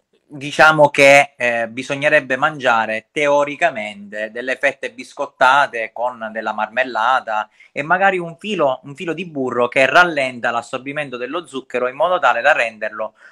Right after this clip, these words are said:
continuo e costante per tutte le prime fasi della, eh, della pedalata.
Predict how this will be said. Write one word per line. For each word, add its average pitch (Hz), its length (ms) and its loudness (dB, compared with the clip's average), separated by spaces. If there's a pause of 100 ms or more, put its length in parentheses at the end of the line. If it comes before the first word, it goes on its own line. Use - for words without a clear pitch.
(100)
continuo 180 420 -2
e 165 100 -2
costante 117 680 0
per 139 160 -4
tutte - 260 -4
le 139 120 -2
prime 156 280 -2
fasi 120 360 0
della, 113 440 0 (400)
eh, 123 200 0
della 135 220 2
pedalata. 107 680 -2